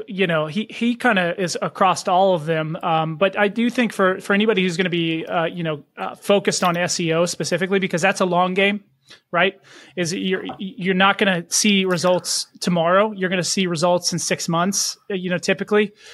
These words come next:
Um, I'm, I'm curious what your perspective is on, you know, this, this, this content that starts to rank. Are you suggesting that you actually go back and rewrite that so that, and then maybe resubmit it to Google Search Console so that it, you know, reindexes and things like that, so it starts to push itself,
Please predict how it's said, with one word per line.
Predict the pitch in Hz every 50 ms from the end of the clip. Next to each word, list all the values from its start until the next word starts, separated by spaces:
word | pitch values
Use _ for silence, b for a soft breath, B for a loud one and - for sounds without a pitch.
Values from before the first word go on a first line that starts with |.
| B B B B
Um, | - 180 170 175 -
I'm, | - - - -
I'm | - 190 -
curious | - - 285 311 311 262 226 - - -
what | 214 208 208
your | 214 202 214
perspective | - 202 170 - - 190 190 - 202 165 185
is | 180 180 170 147 208
on, | - 190 180 175 175 170 170 165 170 175 - - 185
you | 185
know, | 180 175 165
this, | 151 185 175 - - - 170
this, | 165 185 170 -
this | - 180 180 -
content | - - 220 214 208 208 220 202 190
that | 190 -
starts | - - 190 185 - -
to | - 160
rank. | 156 180 180 170 160 - - B B B B B B B
Are | 185 185
you | 202 220 247 311 277
suggesting | - - 240 180 180 190 185 - - 226 208
that | 190 185
you | 202 185 185
actually | 180 170 - - 180
go | 180 180
back | 180 170 170 -
and | 185 175 165 - -
rewrite | 175 160 180 190 175 170 160 170 165 170
that | 196 190 196 214 - _
so | - - 190
that, | 175 165 170 - - -
and | 190 - 185 170 180
then | 180 170 170 175 -
maybe | 185 180 180 165 185 185
resubmit | 185 175 170 185 165 - - 175 185 185
it | 180 180
to | - 185 165 160 - _ 180
Google | 165 190 175 180 175
Search | - - 185 170 - -
Console | - 180 180 175 - 196 180 165
so | - - 170
that | 151 160 - - B B B B B
it, | - 196 - _ _ _
you | - 190 180 170
know, | 151
reindexes | 139 170 196 202 196 190 185 196 185 175 - - 190 180 165
and | 175 175 151
things | - 180 175 160
like | 180 175 151
that, | 185 170 160
so | - - 175
it | 170 175
starts | 175 - - 190 185 - -
to | -
push | - - 208 175 - 196
itself, | - - - 185 175 147